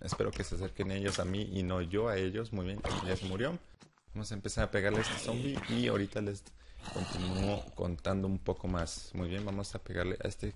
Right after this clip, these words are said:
esqueleto si es que puedo. Muy bien, y ya llegó el zombie. No, no, no, no, no. <laughs> Vamos a morir si no me pongo listo, así que esperen un poco.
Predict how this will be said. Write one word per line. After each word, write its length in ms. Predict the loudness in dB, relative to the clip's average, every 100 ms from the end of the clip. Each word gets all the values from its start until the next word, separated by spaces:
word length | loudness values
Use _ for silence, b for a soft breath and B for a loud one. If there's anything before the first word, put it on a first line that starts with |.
| 0
esqueleto 480 | 0 2 0 0 0
si 120 | 0
es 60 |
que 100 | -4
puedo. 240 | -2 0 0
Muy 160 | 0
bien, 180 | 0 -2 -2 B -2
y 120 | 2 4
ya 80 |
llegó 180 | 6 8
el 60 | 6
zombie. 260 | 4 2
No, 120 | 2 2
no, 120 | 2
no, 140 | 2
no, 100 | 2
no. 220 | 2 2 0 -10 B B B B
<laughs> 720 | 8 8 4 -4 -8 -12 0
Vamos 260 | 0 0 0
a 40 |
morir 340 | 4 6 6 6
si 140 | 4
no 100 | 4
me 120 | 2
pongo 260 | 0 2 4
listo, 320 | 4 2 0
así 160 | 0 0
que 260 | 0 0 -2 -8 -14 -16 -16 -12
esperen 380 | -6 -2 -2 0
un 200 | -2 -2
poco. 480 | -2 -2 0 -4